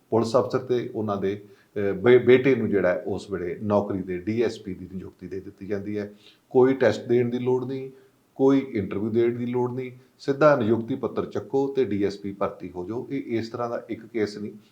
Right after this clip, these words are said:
ਜੇ ਕਦੇ ਤੁਹਾਡੇ ਨਾਲ ਡਿਸਕਸ ਕਰਨ ਬੈਠੀਏ ਤਾਂ ਬਹੁਤ ਸਾਰੇ ਕੇਸ ਜਿਹੜੇ ਹੈ, ਉਹ ਨਿਕਲੇ ਆਉਣਗੇ। ਪਰ ਇਹ ਪੰਜਾਬ ਦੇ ਮਸਲੇ ਦੇ ਵਿੱਚ ਹੀ ਜ਼ਿਆਦਾ ਹੁੰਦਾ ਹੈ, ਜਿੱਥੇ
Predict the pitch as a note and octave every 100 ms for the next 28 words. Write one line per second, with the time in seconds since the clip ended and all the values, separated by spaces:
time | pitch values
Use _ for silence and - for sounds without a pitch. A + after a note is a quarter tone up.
0 | _ G#2+ A#2 A#2 A2+ A2+ F#2 G2+ F#2+ F#2+
1 | A#2 - G#2+ G2+ F#2 F2+ A2 G#2+ C3 C3
2 | - A#2 - G2 F2+ - F2 - G2 F2
3 | F2 G2+ _ _ _ - D3 D3 - A2+
4 | A2+ A#2 A#2+ G#2 E2+ E2 E2+ - _ _
5 | _ _ - A#2+ B2 B2 A2+ A2+ B2 D#3
6 | C#3+ C3+ D3+ C#3+ C#3+ C#3+ C#3 C#3+ D#3+ A2+
7 | G2+ A2 G2+ F#2+ G#2 - - _ _ _
8 | A2 A2+ - C#3+ C#3+ -